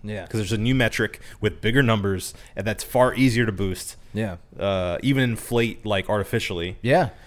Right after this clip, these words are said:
Speaker 1: Well, that's the worst part about it is, like, there was ways to, to, you know, game the numbers back in the day, but not like today. Not
Speaker 2: No.
Speaker 1: like today.
Speaker 2: Far easier.
Speaker 1: Whoa,
Speaker 2: Far
Speaker 1: so
Speaker 2: easier.
Speaker 1: much. And, and not even easier,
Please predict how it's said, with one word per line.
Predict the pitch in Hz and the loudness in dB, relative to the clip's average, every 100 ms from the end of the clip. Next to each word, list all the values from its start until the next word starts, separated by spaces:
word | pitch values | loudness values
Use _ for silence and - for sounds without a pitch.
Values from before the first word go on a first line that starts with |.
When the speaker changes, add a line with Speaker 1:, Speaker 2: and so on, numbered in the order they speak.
| - - | -20 -6
Speaker 1:
Well, | 135 | 4
that's | 175 185 | 4 4
the | 143 | 2
worst | 123 123 - | 2 0 -2
part | 120 104 | -4 -2
about | 92 151 123 | 0 2 2
it | 104 | 0
is, | 92 | -2
like, | 104 98 - - - - - - - - | -4 -6 -8 -18 -20 -20 -20 -20 -20 -14
there | 113 131 214 | 2 6 8
was | 170 113 | 6 4
ways | 139 165 147 | 4 4 2
to, | - 135 113 107 - | 2 2 4 2 -2
to, | - 117 101 95 90 - - - - - | 0 2 2 0 -6 -12 -20 -20 -20 -10
you | 123 117 | -2 -2
know, | 90 80 - 110 | -4 -10 -16 -6
game | 104 139 143 131 117 | 2 4 4 0 -2
the | 110 | 0
numbers | 120 123 110 104 | 0 2 0 0
back | 127 117 113 | 2 0 0
in | 101 | -2
the | |
day, | 95 120 127 | 0 2 2
but | 113 101 | 0 0
not | 127 123 | 0 0
like | 123 - | -4 -8
today. | - - - - - - - - - | -10 -12 -14 -16 -20 -20 -20 -20 -8
Not | 123 117 | -2 0
Speaker 2:
No. | 95 | -2
Speaker 1:
like | 95 | -6
today. | 101 95 92 - - - - - - - | -8 -8 -10 -14 -16 -16 -16 -16 -8 2
Speaker 2:
Far | 120 117 | 6 6
easier. | 110 87 82 76 - | 4 2 -2 -4 0
Speaker 1:
Whoa, | 123 | 6
Speaker 2:
Far | - 127 120 | 8 8 6
Speaker 1:
so | 104 | 6
Speaker 2:
easier. | 98 143 135 | 6 4 2
Speaker 1:
much. | 123 - | -2 -2
And, | 135 135 | -2 0
and | 147 143 | 2 4
not | 165 220 | 6 4
even | 220 180 165 135 - 110 - - - - | 2 0 -2 -4 -8 -12 -12 -10 -8 -6
easier, | 123 143 151 190 202 214 | -2 0 2 4 2 2